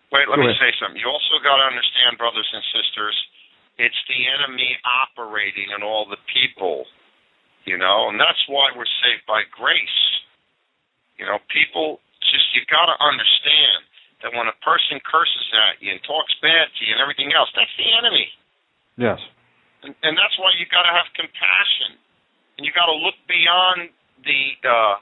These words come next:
Speaker 1: the person and understand that there's something in them that's attacking you.
Speaker 2: Folks, we weren't, um, we weren't angry with our tone of voice against Valerie. We're doing combat with the enemy. War is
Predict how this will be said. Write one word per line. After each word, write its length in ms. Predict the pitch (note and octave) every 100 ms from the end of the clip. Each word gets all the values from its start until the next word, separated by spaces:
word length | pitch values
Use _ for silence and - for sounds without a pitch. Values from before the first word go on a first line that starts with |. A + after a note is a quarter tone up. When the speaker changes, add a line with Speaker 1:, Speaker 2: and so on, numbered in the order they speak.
| _ _ _ _ _ _ -
Speaker 1:
the 80 | -
person 480 | - F#3+ G#3 D3 C3+
and 160 | B2 C#3
understand 640 | D#3 - - D#3 D#3 C#3+
that 160 | C3 -
there's 160 | B2+ - -
something 480 | D#3+ - D#3 D3 -
in 240 | D#3+ E3+
them 240 | C#3+ G#2+ A2+
that's 220 | A2+ B2
attacking 580 | - C3+ D3 - A#2+ G#2
you. 160 | F2 C2 _ _ _ _ _ _ _ _ _ _ _ _ _ - - - _ _ _ _ _ -
Speaker 2:
Folks, 220 | E3+ E3 E3+
we 100 | F3
weren't, 400 | E3 E3 D#3 -
um, 540 | C3 A#2+ A2+ A2 G#2+ - _ -
we 100 | C#3
weren't 260 | D#3 D#3 C#3
angry 360 | C#3+ D3+ A#2+
with 180 | A2+ A#2
our 140 | A2+ G#2+
tone 240 | C3 B2
of 80 | G#2
voice 260 | A2+ A#2+ A2
against 320 | A2+ A2 G#2+ G#2
Valerie. 520 | A#2+ C3+ A2 G2+ A2 _ - - _ -
We're 140 | C3
doing 320 | B2+ D3+ C3 A2+
combat 560 | C#3+ D3 C3+ B2 B2+ B2
with 180 | A#2+
the 120 | A2+ A#2+
enemy. 300 | A#2 F#2 - _ _ _ _ _ - _ _ _ _ _ _ A4+ _ _ _ _ -
War 440 | B2 D3 F3+ D#3+
is 120 | B2+